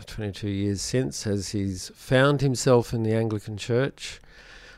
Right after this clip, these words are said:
been forced out of the Anglican Church, really, and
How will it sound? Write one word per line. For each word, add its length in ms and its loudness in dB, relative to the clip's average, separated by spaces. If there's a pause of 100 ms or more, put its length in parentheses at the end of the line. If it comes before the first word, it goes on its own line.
(120)
been 180 2
forced 340 4
out 140 8
of 80 4
the 100 4
Anglican 440 -2
Church, 400 -2
really, 400 0
and 580 -2